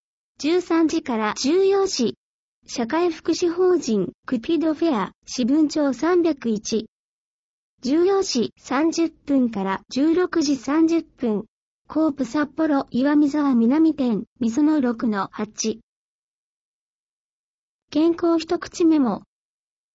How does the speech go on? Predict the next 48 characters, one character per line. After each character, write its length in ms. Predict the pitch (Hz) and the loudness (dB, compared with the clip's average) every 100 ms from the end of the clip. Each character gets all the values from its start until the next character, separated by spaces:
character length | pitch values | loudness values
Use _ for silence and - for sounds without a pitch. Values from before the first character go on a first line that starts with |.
| _ _ | _ _
低 220 | - 247 | -4 -2
糖 260 | 285 320 339 | 0 0 0
質 220 | - - | -2 -2
レ 140 | 330 339 | 0 0
シ 120 | - | -2
ピ。 220 | 330 226 _ _ _ _ _ _ _ _ _ _ _ _ - | -4 -4 _ _ _ _ _ _ _ _ _ _ _ _ -6
ご 160 | 226 330 | -2 0
飯 200 | 320 311 | 0 2
に 140 | 254 | 2
比 160 | 226 214 214 | 0 -2 -2
べ、 220 | 208 202 - _ _ _ - | -4 -6 -8 _ _ _ -6
う 100 | 226 | 0
ど 160 | 233 330 | 2 2
ん 160 | 320 | 2
や 240 | 285 269 262 | 0 -2 -2
パ 140 | 320 | -4
ス 80 | 349 | -4
タ 120 | - | 0
な 140 | 302 277 | 2 2
ど 140 | 233 | 2
の 80 | 220 | 2
麺 240 | 226 320 | 2 4
類 200 | 285 262 | 4 4
は 240 | 208 196 220 _ - | 0 -2 -4 _ -4
糖 200 | 320 359 | -2 0
質 360 | - - 339 | -4 -8 0
が 280 | 320 294 285 | 2 4 2
多 80 | 254 | 2
い、 160 | 196 - _ | -2 -6 _
早 220 | - 254 | -4 -2
食 180 | 294 320 | 2 4
い 80 | 320 | 4
に 120 | 247 | 4
な 180 | 226 214 | 4 2
る 160 | 196 - | -2 -2
と 160 | 294 | -2
い 80 | 302 | -2
っ 40 | 285 | -2
た 140 | 269 | -6
傾 280 | 262 247 240 | -2 -2 -2
向 220 | 294 285 | 0 0
が 160 | 269 277 | 2 0
あ 80 | 233 | 0
り、 220 | 214 - _ _ _ _ | -2 -4 _ _ _ _
血 240 | 220 214 | -6 -4
糖 220 | - 320 311 | -2 -2 -2
値 200 | - 208 | -2 -2
を 200 | 196 | -2